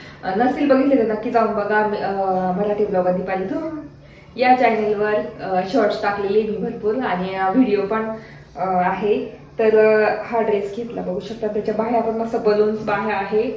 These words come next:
अशा, एकदम मस्त आणि कलर पण इतका सुंदर आहे आणि हा, अ, स्मॉल आहे बघू शकता इथे स्मॉल आहे.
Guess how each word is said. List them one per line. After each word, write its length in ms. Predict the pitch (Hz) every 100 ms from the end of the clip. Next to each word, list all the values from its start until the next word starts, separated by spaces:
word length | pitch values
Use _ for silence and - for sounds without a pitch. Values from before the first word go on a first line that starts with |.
| - - - - - - -
अशा, 300 | 92 - 208 - - - - - - - - - - - -
एकदम 300 | - 208 226
मस्त 380 | 226 226 - 254
आणि 260 | 254 254 269 269
कलर 320 | 269 302 330
पण 160 | 311
इतका 200 | - 359
सुंदर 420 | 339 - 254 214 208
आहे 260 | 214 277
आणि 260 | 311 214 233 240
हा, 320 | 240 - - - - - - -
अ, 100 | 240 233 233 233 240
स्मॉल 480 | 240 269 277 262 254
आहे 240 | 254 233
बघू 200 | 208 190
शकता 320 | - 220 190
इथे 480 | 185 185 196 - - - - - - - - - - - - - - - - - - - - - 220
स्मॉल 400 | 220 208 196 190
आहे. 520 | 196 214 220 277